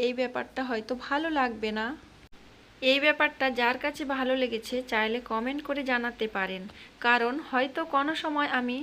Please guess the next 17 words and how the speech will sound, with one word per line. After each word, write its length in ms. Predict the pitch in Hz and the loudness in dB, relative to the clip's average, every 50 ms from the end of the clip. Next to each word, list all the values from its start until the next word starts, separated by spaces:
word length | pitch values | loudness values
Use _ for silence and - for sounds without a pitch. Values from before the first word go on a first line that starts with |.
| 311 - - | -8 -8 0
কাটাকুটি 520 | - 247 247 247 262 269 - 285 269 294 269 | 4 4 4 4 2 0 -2 -4 -6 -4 0
দেখাতে 400 | 247 240 247 247 285 269 - 247 | 2 0 0 0 -4 -4 -4 -4
পারি, 260 | 247 233 220 214 226 233 | -2 -2 -2 0 0 0
রান্না 320 | 226 220 214 226 240 254 262 | 2 2 0 0 0 -2 0
দেখাতে 420 | 233 220 220 - 233 233 - - 208 | 0 -2 -2 -2 -6 -10 -8 -10 -8
পারি 300 | - 214 208 202 208 202 | -4 -4 -4 -4 -4 -6
না, 120 | 202 214 247 302 302 - - - - - - | -4 -4 -4 -6 -8 -12 -18 -18 -12 -6 -4
আবার 200 | 220 226 233 262 | 2 2 2 2
হয়তো 280 | 285 302 302 285 - 311 285 | 2 -2 -4 -4 -2 0 2
রান্না 360 | 262 240 247 262 269 285 285 | 4 4 4 2 2 0 0
দেখাতে 420 | 262 247 233 233 - 262 254 - 233 233 | 2 0 0 0 -2 -6 -4 -4 -4 -2
পারি, 180 | 226 214 214 240 247 | -2 -2 -2 -2 -4
কোনো 220 | - 240 254 269 269 | -4 -4 -4 -4 0
কাটাকুটি 520 | - 240 233 233 - - - 269 269 285 | 2 2 2 2 0 -4 -4 -6 -6 -2
দেখাতে 400 | 254 262 247 247 254 262 262 247 240 | 0 0 0 0 -2 -4 -4 -4 -2
পারি 260 | - 220 208 202 202 | -2 -2 -2 -2 -2
না। 140 | 202 214 | -4 -4